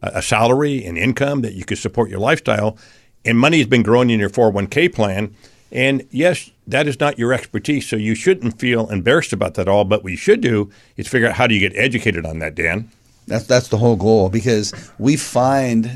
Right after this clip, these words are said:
Speaker 2: that because society judges us based on how much money we have, how much success we've had investing or in our careers, whatever, we're judged that way. We find then people judge themselves that way. And we also find that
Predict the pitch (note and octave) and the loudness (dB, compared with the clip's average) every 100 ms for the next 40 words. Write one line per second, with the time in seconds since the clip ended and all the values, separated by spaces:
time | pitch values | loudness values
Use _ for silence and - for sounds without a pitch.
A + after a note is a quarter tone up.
0 | - A2 A2 - - G#2+ G#2 C3 - A#2 | -8 -4 -4 -6 -10 -6 -2 -2 -2 -2
1 | A2+ C3 B2+ G2 G2+ B2 C3+ G2 G2+ G2+ | 0 2 2 0 -2 -2 -2 -2 -2 -2
2 | - - - - A2 A#2 A2+ A#2 A2 A2 | -6 -12 -20 -6 -2 -2 -2 -2 -2 0
3 | A#2+ A#2 G2 A#2 B2 G#2+ G2+ F#2+ F2+ G#2+ | 0 -2 0 0 0 0 0 0 0 -2
4 | G#2 G2 F#2+ - - A#2+ - B2+ A2+ A2 | -4 -6 -6 -6 -4 -2 0 2 0 -2
5 | G2 G#2 G2+ G2+ - - A#2+ A#2 D#2 A#2+ | 0 2 2 0 -4 -6 0 2 4 2
6 | - G#2+ G2+ A2 G2+ G2 - A#2+ A2 F#2 | 2 -2 -2 -2 -2 -6 -4 2 2 2
7 | G2+ A#2+ G#2 F#2+ - - - G2+ G2+ C3 | 2 2 2 -2 -6 -10 -4 -2 0 0
8 | C3 A2 G2 G#2 G#2+ G#2 A#2 B2 A#2+ A2+ | 0 -2 -2 -2 -2 -2 0 2 2 0
9 | F#2+ C#3+ F#3 A#2 A2+ G#2 G2 F#2+ A#2 - | -2 -4 0 2 2 2 0 0 0 2
10 | E3+ D#3+ G2+ - D2 - - - - - | 0 0 -4 -6 -8 -10 -16 -20 -20 -12
11 | - B2 A#2 A#2 A2 - A2+ C3+ - - | -4 0 2 2 0 0 0 2 0 -2
12 | A2+ A2+ A2 - A2+ G#2+ - | 0 2 0 0 0 0 -2